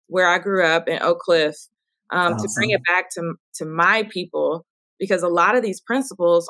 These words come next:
Speaker 1: are rooted from Africa. <laughs>
Speaker 2: Wow. Wow. That's an eye-opener.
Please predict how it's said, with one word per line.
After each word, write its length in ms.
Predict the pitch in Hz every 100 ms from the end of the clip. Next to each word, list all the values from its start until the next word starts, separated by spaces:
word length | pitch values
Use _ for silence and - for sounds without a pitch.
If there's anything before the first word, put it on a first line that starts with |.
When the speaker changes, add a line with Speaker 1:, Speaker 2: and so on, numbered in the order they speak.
| -
Speaker 1:
are 200 | 180 175
rooted 440 | 170 226 233 180 -
from 160 | 214
Africa. 720 | - 233 269 170 170 160 175 220 _
<laughs> 80 | 330 - - 427 440 466 -
Speaker 2:
Wow. 880 | 160 - 185 170 165 156 139 127 127
Wow. 380 | 135 180 190 139
That's 200 | 160 -
an 60 | 156
eye-opener. 840 | 156 151 151 147 151 185 226 -